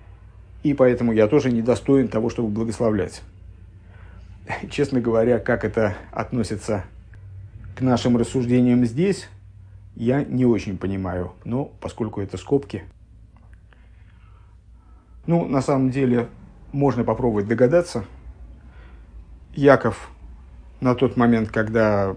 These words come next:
ему было разрешено сожительство с двумя сёстрами одновременно, он находился в какой-то принципиально отличной ситуации,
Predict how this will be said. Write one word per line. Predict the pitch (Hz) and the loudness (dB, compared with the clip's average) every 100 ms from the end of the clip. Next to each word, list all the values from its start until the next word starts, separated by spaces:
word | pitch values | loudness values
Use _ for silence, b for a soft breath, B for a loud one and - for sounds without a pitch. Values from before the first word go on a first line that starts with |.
| - | -8
ему | - 117 117 110 | -8 -4 -2 -2
было | 110 107 | -2 -4
разрешено | 104 107 107 - 123 110 87 - - - - - - - | -4 -4 -6 -4 0 0 -2 -8 -20 -20 -20 -20 -20 -4
сожительство | 127 117 113 107 - 110 95 - - B B B B - | 0 0 0 -2 0 -2 -2 -10 -20 B B B B -12
с | 127 | -4
двумя | 120 127 117 | 2 4 4
сёстрами | 104 117 - 110 101 92 - - | 2 -2 -2 -2 -2 -6 -12 -12
одновременно, | 107 117 120 185 156 110 98 - - - - - - B B B B B | -2 2 4 4 2 0 -2 -8 -20 -20 -20 -20 -20 B B B B B
он | - 131 135 | 2 4 4
находился | 107 117 143 127 135 | 2 0 0 -2 -2
в | |
какой-то | 113 - 131 123 | -2 0 0 0
принципиально | 117 113 - 131 120 110 101 - - | -2 -4 -2 2 2 2 -2 -6 -6
отличной | 113 131 120 - 104 | -4 -2 -4 -4 -6
ситуации, | 107 - 135 196 - 202 190 | -6 -2 2 0 0 -2 -2